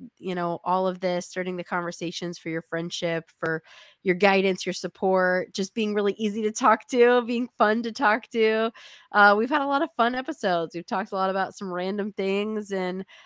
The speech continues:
I hope that you fans have enjoyed it. I've enjoyed my time here. And like I said, I'm not stepping away because, uh, be-, because I want to, or because I, I, you know, I, I have this,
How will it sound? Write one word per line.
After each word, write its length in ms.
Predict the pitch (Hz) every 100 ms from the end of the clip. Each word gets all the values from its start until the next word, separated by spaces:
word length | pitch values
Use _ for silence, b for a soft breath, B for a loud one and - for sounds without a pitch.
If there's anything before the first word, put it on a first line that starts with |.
| B
I 80 | 208
hope 340 | 254 226 226
that 140 | 214
you 120 | 214 202
fans 440 | - 190 190 196
have 120 | 214
enjoyed 460 | 185 170 185 185 180
it. 240 | 175 175 -
I've 200 | 175 190
enjoyed 300 | 190 185 175
my 160 | 165
time 320 | 165 202 175
here. 400 | 170 214 190 175 - B B B
And 100 | 202
like 180 | 208 -
I 100 | 254
said, 240 | 262 254 254
I'm 120 | 220
not 180 | 208 202
stepping 380 | - 202 208
away 380 | 202 196 185 190
because, 560 | 190 190 196 185 180 - b b b b
uh, 500 | 202 190 185 185 185 - -
be-, 160 | 220 - -
because 260 | 214 277 220
I 80 |
want 320 | 196 233 277 -
to, 180 | 359 370
or 120 | 403 254
because 420 | 262 262 240 240
I, 340 | 220 208 208 -
I, 200 | 196 190 190 190
you 140 | 196 185
know, 280 | 180 180 175
I, 160 | 180 180
I 80 | 170
have 360 | 196 214 202 - b b b
this, 420 | 196 202 196 -